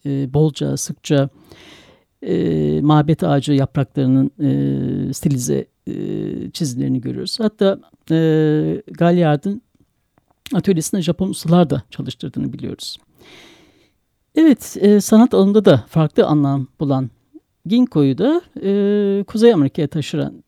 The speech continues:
e, getiren kişi ise Londra'dan getirip kendi bahçesine yetiştiren bitki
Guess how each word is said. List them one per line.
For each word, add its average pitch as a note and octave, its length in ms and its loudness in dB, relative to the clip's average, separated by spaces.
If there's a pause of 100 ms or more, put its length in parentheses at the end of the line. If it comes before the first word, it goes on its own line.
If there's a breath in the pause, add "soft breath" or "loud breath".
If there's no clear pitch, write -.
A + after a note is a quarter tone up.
(160)
e, C3 400 -2
getiren C#3 440 -4
kişi - 260 -8
ise D4+ 380 -2 (420)
Londra'dan F#3 420 4
getirip - 340 -8
kendi G3+ 320 2
bahçesine C3+ 340 0
yetiştiren A#3+ 480 -2 (420)
bitki G3+ 420 -2